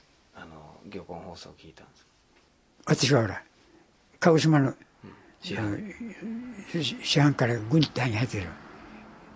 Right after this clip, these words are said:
Speaker 2: えー、
Speaker 1: 軍隊に入って直後ですね。
Speaker 2: うん、そう、
Speaker 1: に、
Speaker 2: そう。
Speaker 1: 二ヶ月後。
Speaker 2: ろ-、六月十日に入隊してね。それで、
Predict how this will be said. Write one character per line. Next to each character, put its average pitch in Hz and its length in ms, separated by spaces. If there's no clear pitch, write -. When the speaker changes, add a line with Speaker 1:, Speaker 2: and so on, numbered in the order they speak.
Speaker 2:
え 98 520
ー、 98 40
Speaker 1:
軍 113 100
隊 104 140
に 98 80
入 104 140
っ - 40
て 180 80
直 190 200
後 175 220
で 104 60
す - 220
ね。 139 60
Speaker 2:
う 151 40
ん、 - 20
そ - 160
う、 - 40
Speaker 1:
に、 92 80
Speaker 2:
そ - 140
う。 - 20
Speaker 1:
二 95 60
ヶ 90 140
月 85 200
後。 131 640
Speaker 2:
ろ-、 254 60
六 156 240
月 160 240
十 151 220
日 143 140
に 135 300
入 127 160
隊 107 220
し - 100
て 101 60
ね。 104 180
そ 185 80
れ 170 40
で、 156 300